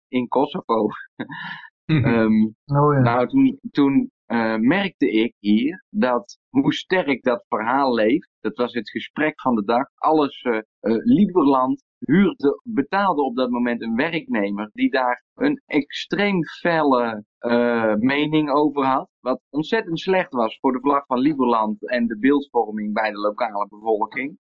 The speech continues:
Speaker 1: Ehm, inmiddels werkt die persoon niet meer voor vit. In ieder geval, eh, er is, er zijn twee verhalen. De één verhaal zegt, nee, eh, Kosovo is verkocht door Servië aan Kosovo voor hun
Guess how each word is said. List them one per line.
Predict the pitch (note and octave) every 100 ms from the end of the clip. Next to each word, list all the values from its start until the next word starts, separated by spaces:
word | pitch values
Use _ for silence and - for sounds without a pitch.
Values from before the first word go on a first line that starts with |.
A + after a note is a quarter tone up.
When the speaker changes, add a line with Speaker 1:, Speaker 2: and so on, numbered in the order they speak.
| _ _
Speaker 1:
Ehm, | A#2 A#2+ A#2 A2+ A2+ A2 G#2+ G#2+ G#2+ G#2 - - _
inmiddels | B2 C3 B2+ A#2+
werkt | B2 A#2+ A2+ -
die | -
persoon | - A2 A2
niet | A2
meer | G#2+ G#2+ A2
voor | - G#2
vit. | G#2+ C3+ - -
In | D#3 - C3+
ieder | D3 C3+
geval, | C3 C#3 B2+ B2+ - -
eh, | A2+ G#2+ G#2+ G2+ - _ _
er | B2+ C#3
is, | F#3+ F#3+ - -
er | _ -
zijn | C3+
twee | D#3+ D#3
verhalen. | A#2 A2 F#2 F#2+ D3+ F3+ _
De | A#2 A#2+
één | D#3+ F3+ C#3
verhaal | A2+ A2 G#2+
zegt, | A2 C3
nee, | A2+ G#2 B2+ -
eh, | - G#2
Kosovo | - D3+ - - G#2+ - G#2+ C#3+ -
is | A#2 G#2+ -
verkocht | - - D#3 C#3 - - _
door | A#2 G#2+ G#2+
Servië | B2 A#2 G#2+ G2+ G#2+ - _
aan | B2 A2+ A2+ A#2 _
Kosovo | C3+ C3 D3 - G#2+
voor | A2 B2 A2+
hun | A2+ A2+ A2+